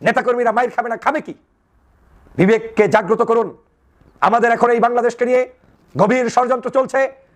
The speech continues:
আমরা ভেবেছিলাম যে আমরা যখন শেখ হাসিনা আমাদের বিরুদ্ধে জুলুম অত্যাচারের জন্য নতুন করে ষড়যন্ত্র করছে, আমরাও পাল্টা তার সেই ষড়যন্ত্রের প্রতিবাদে একদিন হয়তো বিক্ষোভ করেছি।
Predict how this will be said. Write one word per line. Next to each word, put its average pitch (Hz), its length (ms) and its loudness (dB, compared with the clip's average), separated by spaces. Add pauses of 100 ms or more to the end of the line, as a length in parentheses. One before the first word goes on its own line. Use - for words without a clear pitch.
(200)
আমরা 247 260 2
ভেবেছিলাম 262 520 0 (380)
যে 190 80 0
আমরা 262 260 0
যখন 254 280 -2
শেখ 269 240 0
হাসিনা 262 220 -2
আমাদের 254 240 -2
বিরুদ্ধে 190 460 -4 (400)
জুলুম 254 240 2
অত্যাচারের 247 500 -2
জন্য 247 200 0
নতুন 247 260 -4
করে 233 160 -2
ষড়যন্ত্র 240 380 -2
করছে, 233 400 -2 (260)
আমরাও 233 320 2
পাল্টা 220 320 -4
তার 208 300 0 (280)
সেই 214 300 -2
ষড়যন্ত্রের 208 440 -2
প্রতিবাদে 208 440 -2 (100)
একদিন 180 320 0
হয়তো 175 260 -2
বিক্ষোভ - 380 -6
করেছি। 156 360 -4